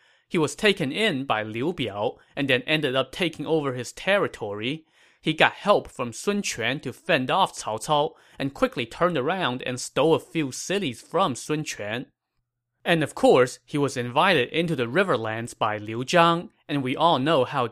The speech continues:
that turned out. At every turn, Liu Bei was always portrayed as an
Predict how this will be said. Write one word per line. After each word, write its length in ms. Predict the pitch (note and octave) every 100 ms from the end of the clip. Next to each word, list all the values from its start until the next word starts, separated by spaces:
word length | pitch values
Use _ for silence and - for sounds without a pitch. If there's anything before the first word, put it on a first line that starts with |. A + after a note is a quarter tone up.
| -
that 340 | F3 B2+ -
turned 320 | - C3 A#2
out. 320 | D3 B2 A2 - _ _ _ _ -
At 180 | C3+ - -
every 320 | F3 D3 C3
turn, 520 | - G#3 F#3 A#2+ C#3 _ -
Liu 180 | C3 D#3
Bei 220 | G#3 D3
was 180 | A#2 -
always 460 | - F#3+ F#3+ A#2 A2
portrayed 640 | - B2+ A#2+ - G3 B2+
as 160 | B2+ B2
an 120 | A#2